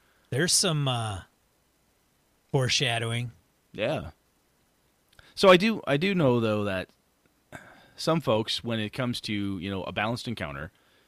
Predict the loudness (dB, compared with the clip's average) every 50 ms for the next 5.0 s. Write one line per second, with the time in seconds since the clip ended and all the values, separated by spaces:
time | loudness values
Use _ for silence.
0 | _ _ _ _ _ -8 -6 -4 -4 -2 -2 0 0 0 0 0 0 0 0 0
1 | 0 0 -2 -2 -4 -4 -6 -8 -10 -14 -20 _ _ _ _ _ _ _ _ _
2 | _ _ _ _ _ _ _ _ _ _ -10 -4 -2 0 0 0 0 -2 -4 -6
3 | -6 -8 -10 -8 -8 -8 -8 -8 -10 -12 _ -12 -8 -6 -4 -4 -4 -2 -4 -4
4 | -4 -4 -6 -6 -6 -4 0 2 2 2 2 0 0 2 2 2 0 -4 -8